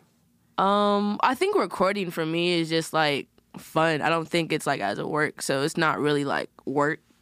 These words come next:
ethic, I think. Um, I don't know. I like to have fun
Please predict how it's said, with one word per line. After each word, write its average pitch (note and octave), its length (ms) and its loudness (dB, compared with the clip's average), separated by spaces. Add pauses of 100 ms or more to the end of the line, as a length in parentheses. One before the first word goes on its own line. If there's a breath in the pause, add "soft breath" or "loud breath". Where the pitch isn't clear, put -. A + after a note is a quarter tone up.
(160)
ethic, F#3 560 0
I F#3 100 4
think. G#3 320 0 (100)
Um, F3 600 2 (800 soft breath)
I A3+ 80 4
don't D4 100 2
know. G3 320 -2
I F#3+ 120 0
like B3 160 -2
to D4 80 0
have B3+ 120 0
fun A3 320 -2